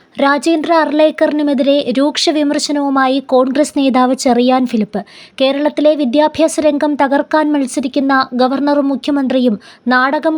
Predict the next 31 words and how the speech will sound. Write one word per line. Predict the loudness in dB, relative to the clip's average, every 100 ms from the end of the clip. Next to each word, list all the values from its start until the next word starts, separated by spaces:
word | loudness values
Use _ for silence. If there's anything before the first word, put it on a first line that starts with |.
| 0
കളിക്കുകയാണെന്ന് | 0 -2 0 0 2 0 0 -4
ചെറിയാൻ | -2 0 0 0 0
ഫിലിപ്പ് | 0 -2 0 0 0 0
Facebook | 0 0 -6 -4 -2
പോസ്റ്റിൽ | -2 -2 -4 -4 -4
വ്യക്തമാക്കി. | -4 -2 -2 -2 -4 -8 -18 _ _ _ _ -2
ഡൽഹിയിൽ | 0 2 2 2 2 -2
ഇന്ത്യ | 0 2 2 0
മുന്നണിയുടെ | 0 0 2 0 0
ഭാഗമായ | 0 0 0 2 2 0 -2 -4
സി | -2 -2
പി | 0 0
എം | -2 -8 -20 -2
കേരളത്തിൽ | 0 2 -2 -2 -2 -4 -6 -2
എപ്പോഴും | 0 2 0 0 0
ബി | 2 2
ജെ | 0 2
പിയുടെ | 2 2 2
കൂടെയാണ്. | 2 4 2 -2 -8 -14 _
ബി | 0 0
ജെ | 0 0
പി | 0 -2
സി | -2 -2
പി | 0 -2
എം | -2 -2
രഹസ്യബന്ധത്തിന് | 0 0 0 0 2 0 0 0 0
മധ്യസ്ഥത | 0 0 -4 -2 -2 0
വഹിച്ചത് | -2 -2 0 0 -2 0
ഗൗതം | 0 2 0 0
അദാനിയും | 0 0 0 -2 -4 -8 -16 -2
നിതിൻ | 0 0